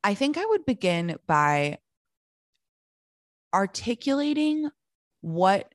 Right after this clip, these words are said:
fulfills you and what makes you happy, um, in kind of one column in your brain. And then I would do another column in your brain, which is, like, what makes me feel joyful.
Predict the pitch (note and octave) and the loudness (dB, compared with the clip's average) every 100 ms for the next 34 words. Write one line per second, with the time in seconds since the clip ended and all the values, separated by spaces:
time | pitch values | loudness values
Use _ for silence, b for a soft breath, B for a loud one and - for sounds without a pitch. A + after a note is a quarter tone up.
0 | _ - E3+ - C#3 A#2 B2 - G1+ G1+ | _ -12 -12 -6 -4 -4 -6 -8 -8 -8
1 | - D#3 D3 C#3 C3+ C#3+ C#3 - D3 C3+ | -6 -4 0 0 -2 -4 -6 -8 -10 -10
2 | - - - - - G2+ _ B B B | -6 -6 -6 -10 -10 -10 _ B B B
3 | B _ D#3 D3+ C#3+ C#3 C3 C3 _ _ | B _ 0 2 2 0 -4 -10 _ _
4 | - D3 C#3 D3+ D3 C3 C3+ C3+ C3 B2+ | -8 -8 -8 -6 -6 -6 -4 -2 0 -2
5 | - B2 A#2+ A#2+ A#2+ B2 A#2+ A2+ A#2 - | 0 0 0 -2 -4 -6 -6 -8 -8 -10
6 | - D#3 D3+ D3+ D3+ D3 D#3 D3 D3+ D#3+ | -6 -4 -2 -2 -4 -6 -6 -4 -2 -2
7 | E3 E3 E3 F3 _ - D#3 C#3+ C#3 C3+ | 0 0 -2 -6 _ -6 -2 -2 -4 -6
8 | B2+ B2+ A#2+ A#2+ A#2+ B2+ - - B2+ - | -6 -6 -8 -8 -10 -12 -14 -12 -12 -8
9 | C#3 A#2+ C3+ - C#3+ C3 C3 B2+ - - | -8 -6 -8 -10 -12 -10 -10 -10 -10 -12
10 | - - A#1+ F3 | -12 -10 -10 -12